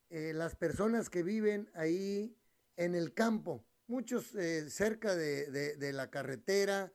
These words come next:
o a uno o dos kilómetros de la carretera, y es donde yo digo, "Caramba, si tuviera que decidir entre vivir una casita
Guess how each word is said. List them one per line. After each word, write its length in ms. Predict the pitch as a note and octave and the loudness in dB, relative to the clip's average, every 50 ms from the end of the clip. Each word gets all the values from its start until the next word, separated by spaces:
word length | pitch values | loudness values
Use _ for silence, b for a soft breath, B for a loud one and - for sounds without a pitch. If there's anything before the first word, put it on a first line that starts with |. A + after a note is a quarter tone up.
| b b b b b b b - | b b b b b b b -12
o 160 | D3 C#3 C#3+ | -4 -2 -2
a 40 | C#3+ | 0
uno 260 | D#3 F3 F#3+ F#3 F3+ | 2 2 0 0 0
o 20 | |
dos 200 | E3+ F3+ F3+ F3 | 0 0 -2 -2
kilómetros 520 | - E3+ D#3+ E3 E3+ E3+ E3+ C#3 D3 D3 C#3 | -2 0 0 0 0 0 -2 -4 -6 -6 -4
de 80 | D3 | -4
la 160 | C#3 C3+ A#2 | -4 -4 -4
carretera, 680 | - C#3+ B2+ B2+ B2+ G#2 - E3+ F3 F3+ F3+ F#3 F#3 - b b b b b b b b b b b b b _ | -4 -6 -6 -6 -6 -6 -2 0 2 2 2 0 -2 -6 b b b b b b b b b b b b b _
y 260 | - F#3 D#3+ E3 F3+ G3+ | -10 -6 0 4 4 4
es 360 | A3 A3+ G#3+ - - - _ _ _ _ _ _ _ _ _ _ _ _ _ _ _ - | 4 4 0 -4 -6 -10 _ _ _ _ _ _ _ _ _ _ _ _ _ _ _ -10
donde 480 | D#3+ D3 E3+ F#3 F#3 F3+ F3+ F3 F3 E3+ | -6 -2 -2 -2 -2 -2 0 2 2 2
yo 160 | E3 F#3+ G#3 | 4 4 2
digo, 380 | G3 G#3 A3+ A3 G#3 G#3+ F3+ - | 4 4 2 2 2 2 0 0
"Caramba, 580 | - D#3+ D3 C#3+ D#3+ F#3+ G#3+ A3 A3 G3+ E3+ | -2 -2 0 0 0 2 2 2 2 0 0
si 140 | C#3+ D#3 D#3 | -2 -4 -6
tuviera 480 | C3 - D#3 D3 E3 F#3 G3 G3+ F3+ C#3 | -6 -6 -4 2 2 2 2 2 0 -2
que 140 | - E3+ D3+ | -4 -4 -2
decidir 480 | D3+ D3 C3 C#3 C#3+ D3 F#3 G3 F#3 | -2 -4 -4 -6 -6 -4 -2 -2 -2
entre 320 | F#3 E3+ D3+ B2+ C#3+ C#3+ C3+ | -2 -4 -4 -6 -6 -6 -4
vivir 320 | C3+ C#3 C#3 E3 E3+ F3 | -4 0 4 4 4 4
una 200 | F#3+ F#3 E3+ - | 2 -4 -4 -4
casita 680 | - D3+ B2+ - - E3+ E3+ - - E3+ D3 B2 A2 b | -6 -8 -6 -4 -4 -4 -4 -4 -6 -6 -6 -6 -8 b